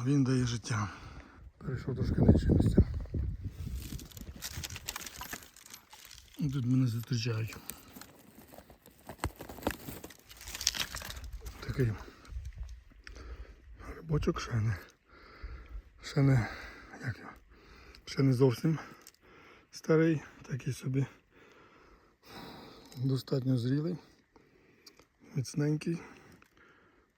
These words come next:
Ну і алілуя, шукаємо далі. <clears throat> Зайшов вже в саму дальню точку.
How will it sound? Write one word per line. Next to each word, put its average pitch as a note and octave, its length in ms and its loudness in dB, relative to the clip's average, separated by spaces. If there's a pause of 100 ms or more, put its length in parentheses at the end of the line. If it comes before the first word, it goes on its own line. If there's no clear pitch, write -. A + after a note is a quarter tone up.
(140)
Ну C#3+ 220 6
і D#3 240 2 (220)
алілуя, C#3+ 500 0
шукаємо D3 500 -2
далі. C3+ 560 6
<clears throat> A2 60 2
Зайшов C3 340 6
вже B2 180 4 (1120)
в - 60 -12
саму B2+ 260 6
дальню A#2+ 320 6
точку. - 340 4